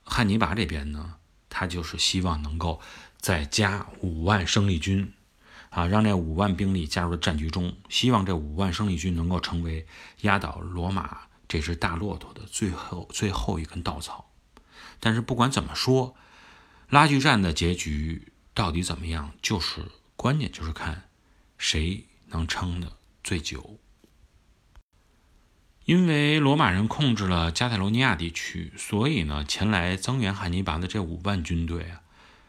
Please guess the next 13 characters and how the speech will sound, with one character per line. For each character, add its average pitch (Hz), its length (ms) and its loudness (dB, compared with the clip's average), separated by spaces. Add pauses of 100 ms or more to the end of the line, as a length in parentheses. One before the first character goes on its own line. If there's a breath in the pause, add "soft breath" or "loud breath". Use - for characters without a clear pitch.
(360 soft breath)
他 175 240 4
不 180 180 2
能 76 160 2
再 76 180 -2
从 78 240 -4
比 85 140 -4
利 78 120 -4
牛 78 180 -2
斯 104 160 -4
山 107 180 0
脉 92 220 -2
东 123 340 -2
侧 90 400 -6